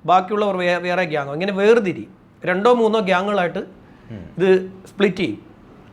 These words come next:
Speaker 1: പിന്നെ ഇവര് തമ്മിലുള്ള ഏറ്റുമുട്ടലാണ് പിന്നീട്, പിന്നെ ഈ പറയുന്ന ഒരു ഗ്യാങ് വാറാണ് പിന്നെ
Speaker 2: കാണാൻ
Speaker 1: നടക്ക-,
Speaker 2: പോകുന്നത്.
Speaker 1: നടക്കാൻ പോകുന്നത്.
Speaker 2: ഉം.
Speaker 1: ഇന്നലെ സാജനെ വെട്ടിയ വാള്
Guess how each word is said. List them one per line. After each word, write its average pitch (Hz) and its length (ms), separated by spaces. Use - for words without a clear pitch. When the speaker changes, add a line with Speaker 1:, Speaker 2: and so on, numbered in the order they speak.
Speaker 1:
പിന്നെ 214 160
ഇവര് 247 200
തമ്മിലുള്ള 208 640
ഏറ്റുമുട്ടലാണ് 190 640
പിന്നീട്, 175 420
പിന്നെ 175 360
ഈ 170 380
പറയുന്ന 170 260
ഒരു 165 200
ഗ്യാങ് 160 320
വാറാണ് 180 340
പിന്നെ 165 360
Speaker 2:
കാണാൻ 98 200
Speaker 1:
നടക്ക-, 175 220
Speaker 2:
പോകുന്നത്. - 300
Speaker 1:
നടക്കാൻ 175 340
പോകുന്നത്. 120 340
Speaker 2:
ഉം. 107 60
Speaker 1:
ഇന്നലെ 123 260
സാജനെ 196 380
വെട്ടിയ 226 360
വാള് 190 400